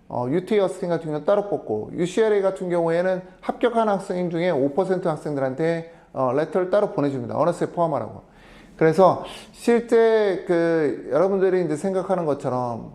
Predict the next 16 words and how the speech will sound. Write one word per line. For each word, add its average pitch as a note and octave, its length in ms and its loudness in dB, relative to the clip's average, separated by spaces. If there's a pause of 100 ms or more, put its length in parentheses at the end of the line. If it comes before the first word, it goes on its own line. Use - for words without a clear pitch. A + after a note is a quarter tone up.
모든 F#3+ 920 2
그 C#3+ 340 0
학교가 D#3+ 720 -2 (240)
뭐 A#2 220 -2
아이비리그에 G3 680 2
뭐 C#3 180 -2
목숨 B2 340 -4
걸거나 E3+ 320 0
뭐 D3 140 -2
이러지는 D#3 360 0
않고요. A#2 600 -8 (460)
미국의 G#3 1080 -2 (360)
중부 F#3 360 0
지역이나 D#3 460 0
서부 G3 300 -2
지역에 F#3+ 420 2